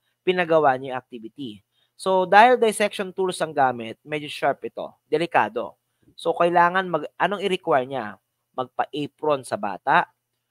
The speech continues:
powder-free latex gloves,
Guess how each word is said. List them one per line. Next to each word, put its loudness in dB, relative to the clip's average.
powder-free 2
latex -4
gloves, -4